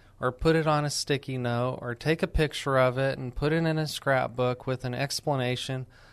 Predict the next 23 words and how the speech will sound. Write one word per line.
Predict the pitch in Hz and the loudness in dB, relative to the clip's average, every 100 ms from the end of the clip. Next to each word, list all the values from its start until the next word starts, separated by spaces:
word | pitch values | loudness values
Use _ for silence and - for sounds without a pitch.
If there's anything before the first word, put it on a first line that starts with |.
| - | -10
about | - 131 127 127 | -4 2 2 2
why | 123 127 | 4 4
it's | 131 - | 2 -2
important. | 123 - 160 156 110 98 - - - - _ | -8 0 2 2 -2 -12 -18 -20 -20 -20 _
Because | 131 123 139 131 127 - - - - - | -8 -2 2 2 0 -6 -10 -20 -20 -4
a | 123 | 0
legacy | 131 196 208 180 - 147 | 4 4 4 0 2 4
isn't | 147 143 143 | 4 2 -2
just | 135 139 - 131 | 0 -2 -2 -8
the | |
cash | - 139 135 131 - | -2 2 2 0 -4
that | 131 120 127 | -6 -4 -4
you | |
leave | 120 127 123 | -2 -2 -2
somebody. | - 123 113 110 107 117 113 - - - | -4 -4 -2 -2 -2 -4 -8 -16 -20 -10
It | 147 156 | -4 -2
might | 160 160 151 | 0 0 -2
be | 156 156 | -2 -2
the | 139 | 0
memory | 127 131 147 139 131 123 120 120 - | 0 2 2 2 0 0 -4 -6 -8
attached | 123 131 127 123 - | -8 -2 -2 0 -4
to | 120 | -8
some | 120 131 120 117 113 | -4 -2 -2 -2 -6